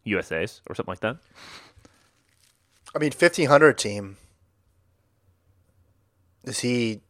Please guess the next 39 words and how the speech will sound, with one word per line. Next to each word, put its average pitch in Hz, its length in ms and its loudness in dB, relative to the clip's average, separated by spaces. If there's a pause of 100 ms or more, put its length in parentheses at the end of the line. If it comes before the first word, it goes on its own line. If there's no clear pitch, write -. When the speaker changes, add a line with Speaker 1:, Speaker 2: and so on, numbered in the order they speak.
Speaker 2:
is 120 160 -8
he 131 100 -2
as 117 120 -2
big 120 260 -2
of 110 60 -8
a 110 60 4
lock 107 380 0
as 101 300 -8 (140)
Hawker, 160 520 2 (880)
do 131 80 -8
you 127 40 -6
think? 151 280 -8 (220)
Speaker 1:
He's - 320 -10
gotta 190 240 2
be 113 140 2
up - 200 6
there. 90 320 0
I 107 60 -2
mean, 113 140 2
that, 139 200 4 (320)
<clears throat> - 840 -8
that 147 140 6
team 190 140 0
was, 196 100 0
pr-, - 140 -14 (220)
it 147 140 -2
seemed 214 440 -2
pretty 147 200 6
weak, 110 680 -2 (1000)
um, 85 400 0 (520)
recently, 104 440 -2 (140)
<laughs> - 160 -18
even. 135 260 4
Speaker 2:
Yeah, 131 200 12 (220)
Speaker 1:
And 123 140 6
Speaker 2:
yeah. 117 80 8
Speaker 1:
now 131 120 12
it's, 135 100 6
like, 117 320 8